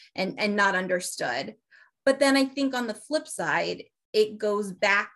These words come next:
to what we were just saying, right? There, there's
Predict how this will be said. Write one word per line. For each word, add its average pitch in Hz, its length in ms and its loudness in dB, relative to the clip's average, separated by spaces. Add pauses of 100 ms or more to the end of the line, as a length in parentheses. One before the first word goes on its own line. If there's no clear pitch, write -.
(140)
to 185 520 -2 (1040)
what 202 280 0
we 214 80 -6
were 196 100 -2
just 185 220 -6
saying, 147 440 -4 (320)
right? 185 360 2
There, 208 280 0
there's 214 240 0